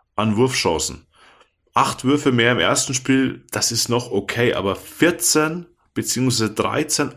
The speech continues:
Abschlüsse mehr in den Spielen zwei und drei für Ludwigsburg. Und das ist schon eine Qualität, die sich in diesen drei Spielen jetzt durchgezogen hat.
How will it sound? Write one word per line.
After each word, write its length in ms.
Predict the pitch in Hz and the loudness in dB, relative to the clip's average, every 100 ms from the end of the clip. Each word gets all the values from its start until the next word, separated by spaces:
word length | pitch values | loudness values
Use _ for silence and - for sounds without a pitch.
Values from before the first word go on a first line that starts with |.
| - | -6
Abschlüsse 560 | - - - 127 120 | -6 -4 -2 0 2
mehr 360 | 107 104 123 131 | 2 2 2 0
in 100 | 113 | -2
den 100 | 113 | -2
Spielen 380 | - 123 120 113 | -4 -4 -2 -2
zwei 440 | - 87 92 120 | -4 -2 0 0
und 180 | 101 98 | -2 -4
drei 240 | 82 101 | -2 -2
für 220 | 113 - | -4 -4
Ludwigsburg. 760 | 113 120 117 90 - 98 113 - - - - - - - - _ _ _ | -2 -2 -2 -4 -2 -2 -2 -4 -18 -20 -20 -20 -20 -20 -20 _ _ _
Und 180 | - - | -10 -6
das 200 | - - | -4 0
ist 140 | 120 | 2
schon 480 | - 110 127 127 - | 4 4 2 -2 -8
eine 220 | - 101 101 | -2 -2 -2
Qualität, 920 | - 98 98 - 101 107 156 156 - - - - - | -2 0 0 -2 0 0 0 -4 -10 -18 -20 -20 -6
die 60 | 98 | -2
sich 200 | 107 107 | 0 0
in 100 | 104 | 0
diesen 300 | 104 107 - | 0 0 0
drei 240 | 78 95 | -2 -2
Spielen 320 | - - 104 | -2 -2 -2
jetzt 240 | 95 - - | -4 -4 0
durchgezogen 1400 | 120 127 - - _ _ _ - - - 135 160 135 | 0 0 -8 -20 _ _ _ -12 -2 2 2 2 0
hat. 260 | 90 110 | 0 -2